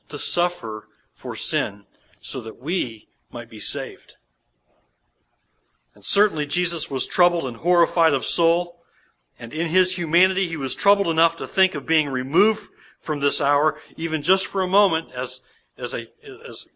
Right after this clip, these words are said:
God in human flesh, as he faced humanly what he was going to face, just for a moment thought, "What do I say? Remove me? But, but no, this can't be. This is why I'm here."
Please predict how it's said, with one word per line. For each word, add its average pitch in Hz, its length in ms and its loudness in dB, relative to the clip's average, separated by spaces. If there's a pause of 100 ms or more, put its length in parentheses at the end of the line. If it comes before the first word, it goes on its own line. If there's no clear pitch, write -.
(160)
God 170 320 4
in 135 120 -6
human 208 420 0
flesh, 175 440 4
as 127 80 -4
he 127 160 -6 (300)
faced - 640 0
humanly 180 420 2
what 135 200 -2
he 139 80 -4
was 131 180 -4
going 135 180 -4
to 120 80 -8
face, 127 440 -4 (280)
just 180 220 2
for 190 160 4
a 190 60 6
moment 190 340 4
thought, 139 260 0 (380)
"What 135 180 -2
do 160 140 2
I 185 100 4
say? 208 240 0
Remove 135 420 0
me? 226 280 -6 (260)
But, - 280 -12
but 175 160 -10
no, 208 220 2
this 139 180 0
can't 180 280 -6
be. 165 160 -6
This 143 180 -6
is 151 160 -6
why 131 160 -2
I'm 127 160 -8
here." 101 320 -20